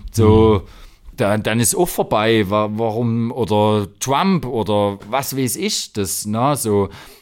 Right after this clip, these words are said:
Speaker 1: die Konflikte, ähm, beschäftigen die jungen Leute und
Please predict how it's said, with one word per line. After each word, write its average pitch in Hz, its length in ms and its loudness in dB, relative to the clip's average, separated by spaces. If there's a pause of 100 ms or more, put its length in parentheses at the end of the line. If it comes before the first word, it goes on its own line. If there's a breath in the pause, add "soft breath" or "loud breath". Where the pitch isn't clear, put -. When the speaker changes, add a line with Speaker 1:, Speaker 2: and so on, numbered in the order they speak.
(160)
Speaker 1:
die 214 80 -4
Konflikte, 170 760 0 (460 loud breath)
ähm, 101 280 2
beschäftigen 123 640 0
die 98 400 -4
jungen 110 400 0
Leute 135 580 2
und 107 320 -2